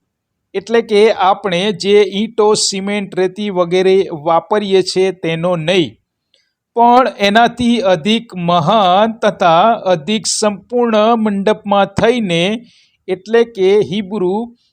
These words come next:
આઠ અને બે પ્રમાણે દેવ દ્વારા બનાવવામાં આવેલા શ્રેષ્ઠ મંદિરમાં પ્રવેશ્યા, જે સ્વર્ગીય મંડપ છે, જેનું દ્વાર ખુલતા જ સામે દેવનું સિંહાસન છે,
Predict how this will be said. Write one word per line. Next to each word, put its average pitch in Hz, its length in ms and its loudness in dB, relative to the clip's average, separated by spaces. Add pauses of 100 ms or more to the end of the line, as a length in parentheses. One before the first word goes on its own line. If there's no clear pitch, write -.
(160)
આઠ 190 320 0
અને 202 260 0
બે 180 240 2
પ્રમાણે 196 840 -2 (320)
દેવ 214 340 2
દ્વારા 175 720 2
બનાવવામાં 208 800 2
આવેલા 180 760 2 (220)
શ્રેષ્ઠ - 540 0
મંદિરમાં 202 800 0
પ્રવેશ્યા, 190 640 0 (1300)
જે 160 160 0
સ્વર્ગીય 190 560 0 (200)
મંડપ 190 420 -2
છે, 233 460 -2 (440)
જેનું 170 440 -2
દ્વાર 170 280 0
ખુલતા 190 520 0
જ 147 80 -4
સામે 165 640 -4
દેવનું 156 680 -6
સિંહાસન 156 760 -4
છે, 120 380 -10